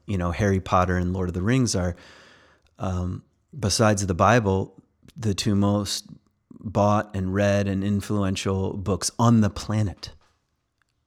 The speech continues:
because they're just pure archetype, just, and all those potentialities rest deep, deep in the personal psyche and in the collective psyche. So it's like, no wonder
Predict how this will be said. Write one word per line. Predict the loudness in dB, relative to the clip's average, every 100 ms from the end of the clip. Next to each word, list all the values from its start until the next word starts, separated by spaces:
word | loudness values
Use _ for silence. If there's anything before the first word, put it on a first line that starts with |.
| _ -8
because | -6 0 0 2 -2 -6 _ _ _ _ _ _ _ _ _ -6
they're | -4
just | -2 -6 -6
pure | -4 -2
archetype, | -2 -4 -6 -12 -16 -18 _ _ _ _ -18
just, | -18 -18 -20 _ _ -14
and | -10 -6 2
all | 4 6 4
those | 4 2 0 -4
potentialities | -8 -4 -2 -2 0 2 2 -2 -8 -12 -12
rest | -2 0 0 -4
deep, | 0 0 0 -2
deep | -2 -2 -4
in | -4
the | -4
personal | -2 -2 0 -2
psyche | 0 0 -2 -4 -6
and | -4
in | -4 -4
the |
collective | -4 -6 -4 -6 -8
psyche. | -10 -10 -12
So | -12 -12
it's | -10 -8
like, | -6 -6 -10 -20 -20 -20 -20 -20 _ 2
no | 4
wonder | 6 6 6 4 2